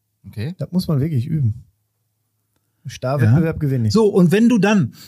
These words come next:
Speaker 3: und wenn du dann jemand ins Auge guckst und du betest vielleicht still für dich,
Speaker 1: Mhm.
Speaker 3: ja, du wirst merken, das ist ganz eigenartig, aber ich erfahre das immer wieder, bei den Menschen tut sich irgendetwas.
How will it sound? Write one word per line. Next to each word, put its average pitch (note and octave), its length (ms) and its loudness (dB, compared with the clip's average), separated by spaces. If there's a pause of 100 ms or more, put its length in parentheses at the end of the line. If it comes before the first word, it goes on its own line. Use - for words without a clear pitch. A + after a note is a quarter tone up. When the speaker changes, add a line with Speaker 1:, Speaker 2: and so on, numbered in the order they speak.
(140)
Speaker 3:
und E3 160 2
wenn A#3 160 4
du A3 60 4
dann F#3+ 160 2
jemand F#3 280 4
ins D3+ 140 0
Auge A#3+ 380 2
guckst - 580 -6 (1000)
und C#3+ 120 2
du C#3+ 60 4
betest E3+ 380 0
vielleicht B2 220 0
still F#3 220 2
für C3+ 180 -2
dich, A2+ 360 -4
Speaker 1:
Mhm. A2 320 -6 (960)
Speaker 3:
ja, A#2 160 -2 (220)
du C#3+ 120 2
wirst D#3+ 220 2
merken, F#3+ 640 0 (580)
das A#2 120 -4
ist - 60 -14
ganz B3 320 0
eigenartig, A2 840 -4
aber C3+ 180 -8
ich C3 260 -10
erfahre E3+ 380 -4
das G3+ 80 -10
immer G#3+ 240 0
wieder, C#3+ 320 -2 (400)
bei C#3+ 100 2
den D3+ 140 4
Menschen F3+ 340 4
tut F3+ 220 -2
sich B2+ 180 -4
irgendetwas. G#2 720 -8